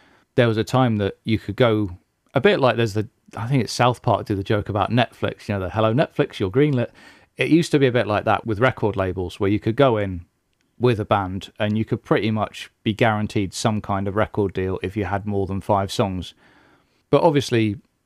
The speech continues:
with streaming and illegal downloads and all these things, recorded music became worthless.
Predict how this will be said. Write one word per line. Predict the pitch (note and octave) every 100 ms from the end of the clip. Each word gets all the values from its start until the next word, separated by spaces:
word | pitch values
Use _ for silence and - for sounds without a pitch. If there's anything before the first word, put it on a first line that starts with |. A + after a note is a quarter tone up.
| -
with | C3 A#2 - _
streaming | - - A#2 G#2+ G#2+ G2+ -
and | - G2 G2 - - _ _ -
illegal | A2+ A2+ G#2+ G#2+
downloads | G#2 G2+ G2+ G2+ - - -
and | G#2+
all | G#2
these | G2+ F#2
things, | G2+ G2 G2 - _ _ -
recorded | B2 - C#3+ A#2 A2
music | A#2+ A#2 G2+ -
became | G#2+ A#2 G#2+ G2+
worthless. | A2+ G#2+ - - -